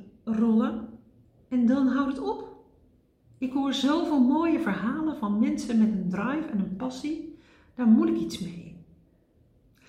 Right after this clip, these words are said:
Het verhaal van Karin maakte mij eigenlijk duidelijk dat ik verder moest met verhalen. Ze raken mij. En dat ben ik gaan doen.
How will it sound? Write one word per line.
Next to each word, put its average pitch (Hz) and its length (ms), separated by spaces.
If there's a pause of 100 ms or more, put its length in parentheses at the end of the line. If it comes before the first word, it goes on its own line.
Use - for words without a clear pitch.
(240)
Het 220 120
verhaal 254 400
van 277 160
Karin 254 420
maakte 214 320
mij 185 160
eigenlijk - 380
duidelijk 226 540
dat 190 120
ik 196 160 (260)
verder 180 440 (100)
moest 165 220
met 160 180
verhalen. - 640 (420)
Ze - 180
raken 196 440
mij. - 260 (720)
En 302 460
dat 311 160
ben 208 120
ik 175 140
gaan 170 160
doen. 220 400